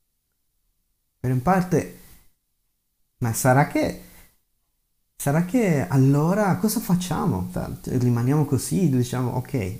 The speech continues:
non sono gli altri, non sono questo predicatore, non sono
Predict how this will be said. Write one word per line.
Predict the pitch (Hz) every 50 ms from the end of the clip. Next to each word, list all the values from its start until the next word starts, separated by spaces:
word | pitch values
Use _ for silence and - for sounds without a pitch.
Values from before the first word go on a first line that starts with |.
| - -
non | 123 123 147 165 170
sono | 180 - - 131 147 156 143 123 120 123 - -
gli | 117 113 -
altri, | - - 101 98 90 90 110 104
non | 110 120 131 147
sono | 139 - - 151 156 160 156 156 156 151 151 151 - - - - - - _
questo | - 131 135 139 135 135 - 127
predicatore, | 113 117 110 110 - 101 95 - 113 107 -
non | 113 127 147 156 160
sono | 156 - - 156 151 160 165 165 160 160 160 160 160 160